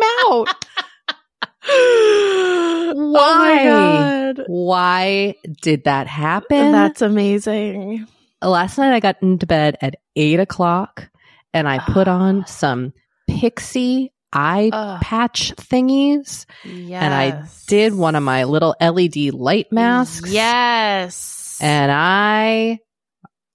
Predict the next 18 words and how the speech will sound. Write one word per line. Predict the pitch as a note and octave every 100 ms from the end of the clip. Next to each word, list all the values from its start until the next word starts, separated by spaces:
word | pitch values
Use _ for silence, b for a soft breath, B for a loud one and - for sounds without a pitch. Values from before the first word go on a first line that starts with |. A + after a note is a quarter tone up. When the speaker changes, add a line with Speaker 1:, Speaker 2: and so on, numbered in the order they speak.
| _
Speaker 1:
journaled | - E3 F#3 G#3+ G#3+
and | G3+
read | F3 E3+
my | E3 D#3
book | C#3+ C3
and | C3
looked | A#2 -
at | -
my | A#2
phone, | - A2 A2+
and | A#2+
it | -
was | - -
great. | - - -
Speaker 2:
Oh, | A#3 A#3+ A#3 E3+ B B B B _
that | G#3 G3+
is | G3+
beautiful. | F#3 F#3 F3+ F3+ - - - F#3 F#3